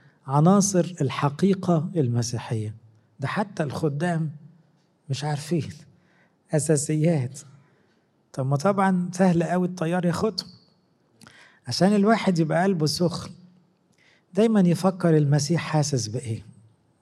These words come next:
باصص على إيه، مشغول بإيه. المسيح قلبه وجعه على أماكن الدعارة والسهرات البطالة والميديا الملوثة بالشر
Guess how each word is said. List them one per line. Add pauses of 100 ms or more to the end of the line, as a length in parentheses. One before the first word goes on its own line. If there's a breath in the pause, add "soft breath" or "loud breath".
باصص
على
إيه، (1120)
مشغول
بإيه. (2750 loud breath)
المسيح
قلبه
وجعه
على (640 loud breath)
أماكن
الدعارة (540 soft breath)
والسهرات
البطالة (640 soft breath)
والميديا
الملوثة (380)
بالشر